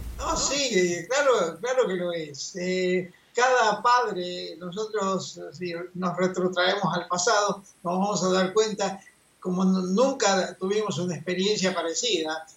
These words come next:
íbamos a-, aprendiendo sobre la marcha, eh, acertando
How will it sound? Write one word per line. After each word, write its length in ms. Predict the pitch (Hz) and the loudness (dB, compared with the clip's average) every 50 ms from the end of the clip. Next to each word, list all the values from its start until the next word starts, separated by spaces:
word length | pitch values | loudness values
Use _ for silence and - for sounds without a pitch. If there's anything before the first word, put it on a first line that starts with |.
| _ - | _ -6
íbamos 480 | 220 233 226 233 214 202 190 160 139 | -2 2 4 4 4 4 2 0 0
a-, 200 | 180 170 170 - - - | 0 0 -2 -2 -2 -4
aprendiendo 720 | 180 160 196 190 196 196 190 202 233 247 233 233 220 160 | -6 -4 -4 -2 0 0 2 2 2 2 2 2 0 0
sobre 300 | 143 160 175 170 165 160 | 0 0 -2 -2 -2 -4
la 120 | 156 160 | -4 -2
marcha, 460 | 180 196 185 - - - - - - - _ _ _ _ _ _ _ _ _ - | 0 0 0 0 -2 -6 -12 -16 -16 -18 _ _ _ _ _ _ _ _ _ -12
eh, 280 | - 196 202 196 190 | -6 -2 0 0 2
acertando 640 | 185 190 190 - 202 208 - - 277 285 294 302 294 | 2 2 0 0 0 0 0 0 2 2 2 2 0